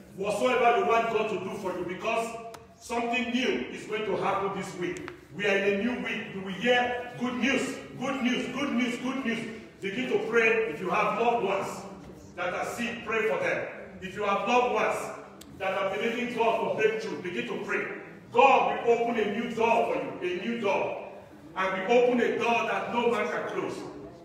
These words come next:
No devil can close that door. When God opens the door,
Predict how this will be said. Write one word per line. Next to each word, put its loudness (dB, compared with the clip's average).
No 8
devil 4
can -4
close 2
that 2
door. -2
When -2
God 0
opens 2
the -4
door, -2